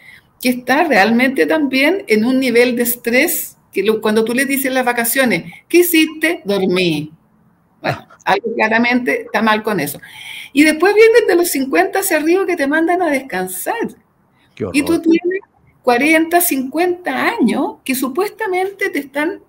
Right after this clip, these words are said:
Speaker 1: eh, mandando a descansar. Ahora, el, el gran tema es que de esas personas mayores, mayores de sesenta técnicamente,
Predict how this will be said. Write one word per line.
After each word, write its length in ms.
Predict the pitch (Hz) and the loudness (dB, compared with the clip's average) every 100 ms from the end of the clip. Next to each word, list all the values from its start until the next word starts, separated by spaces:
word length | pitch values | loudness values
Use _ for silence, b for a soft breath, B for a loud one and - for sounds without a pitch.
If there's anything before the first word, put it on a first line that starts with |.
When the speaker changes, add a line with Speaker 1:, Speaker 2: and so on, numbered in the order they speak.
| _ _ - | _ _ -8
Speaker 1:
eh, 140 | 196 - | -6 -4
mandando 400 | 226 226 254 262 | -2 0 0 0
a 40 | |
descansar. 560 | 254 247 208 - - - | 0 -2 -6 -6 -8 -4
Ahora, 420 | 214 147 - - _ B B B B B _ - | -2 -2 -4 -14 _ B B B B B _ -6
el, 320 | 233 - - - | -6 -6 -16 -6
el 160 | 254 233 | -4 0
gran 240 | 277 453 523 | 0 -2 -2
tema 500 | 339 240 214 226 233 - | -2 0 2 -2 -4 -6
es 140 | 262 | -6
que 360 | - 269 269 b b b - | -4 -6 -6 b b b -4
de 140 | 277 | -2
esas 200 | - 466 466 | -2 -2 -2
personas 440 | 349 302 302 311 | -2 0 0 0
mayores, 680 | 254 226 185 151 190 320 269 | 0 0 0 2 0 -2 -4
mayores 400 | 165 165 185 214 | -4 -2 -2 -2
de 80 | 233 | -4
sesenta 580 | 294 - 220 202 - | -4 -2 -2 -2 -6
técnicamente, 840 | 180 196 202 202 208 208 214 277 | -6 -6 -6 -4 -2 -4 -4 -8